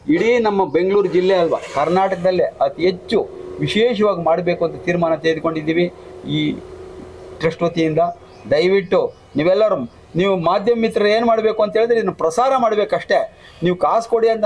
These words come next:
ನಾವು ಯಾರಿಗೂ ಕೇಳೋದಿಲ್ಲ, ಕಾಸು ಎಲ್ಲದೂ ಬರ್ತದೆ. ಆದರೆ ಧರ್ಮ, ಸನಾತನ ಧರ್ಮ ಉಳಿಬೇಕು ಅಂತ ಹೇಳಿದ್ರೆ ನೀವು ಪ್ರಸಾರ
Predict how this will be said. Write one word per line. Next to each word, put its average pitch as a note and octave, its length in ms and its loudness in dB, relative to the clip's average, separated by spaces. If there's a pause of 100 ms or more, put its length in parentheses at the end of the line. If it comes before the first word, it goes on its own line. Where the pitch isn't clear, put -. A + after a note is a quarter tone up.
ನಾವು F#3 160 4
ಯಾರಿಗೂ G#3 300 0
ಕೇಳೋದಿಲ್ಲ, G3 380 2 (560)
ಕಾಸು E3 320 0
ಎಲ್ಲದೂ F#3+ 280 2 (100)
ಬರ್ತದೆ. F3 320 0 (500)
ಆದರೆ A3 260 2 (580)
ಧರ್ಮ, A3+ 240 2 (160)
ಸನಾತನ G3+ 500 0
ಧರ್ಮ F#3 180 0 (240)
ಉಳಿಬೇಕು B3 380 2
ಅಂತ D#3+ 180 -4
ಹೇಳಿದ್ರೆ C3+ 280 2 (640)
ನೀವು E3 160 2 (340)
ಪ್ರಸಾರ F3+ 320 2